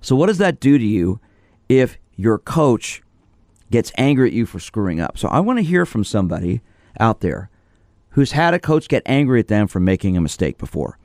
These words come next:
When you've screwed up in your sporting performance in your game,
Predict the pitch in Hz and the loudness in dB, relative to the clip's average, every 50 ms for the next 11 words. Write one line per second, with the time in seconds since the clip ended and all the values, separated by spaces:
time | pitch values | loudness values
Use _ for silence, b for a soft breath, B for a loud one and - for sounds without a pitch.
0 | b b b b b b b 101 107 123 160 190 180 - - - 175 180 175 165 | b b b b b b b -2 0 2 2 2 0 -4 -2 0 2 4 4 2
1 | - - 143 131 123 127 - - - - 117 110 98 98 95 - - 85 - - | 0 -2 -2 -2 -2 -2 -2 -4 -4 0 0 2 2 2 0 -2 -4 -8 -4 0
2 | 92 85 80 82 - - 95 95 92 98 95 90 78 92 80 64 60 - | 0 0 0 -2 -2 -2 -2 0 2 2 0 2 0 0 -2 -2 -4 -10